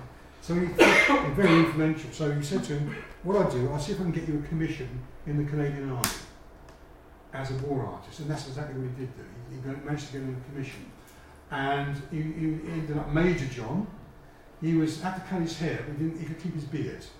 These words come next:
And he apparently was the only person in the whole of the British or Canadian Army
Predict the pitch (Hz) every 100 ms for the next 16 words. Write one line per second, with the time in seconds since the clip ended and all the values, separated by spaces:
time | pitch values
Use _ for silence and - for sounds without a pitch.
0 | - - - - - 151 160 156 - 202
1 | 175 160 151 156 185 208 202 180 - 175
2 | 156 - 131 127 127 - - - 165 165
3 | 156 147 147 147 170 185 165 151 156 143
4 | - - 127 - 135 185 147 123 101 101
5 | 123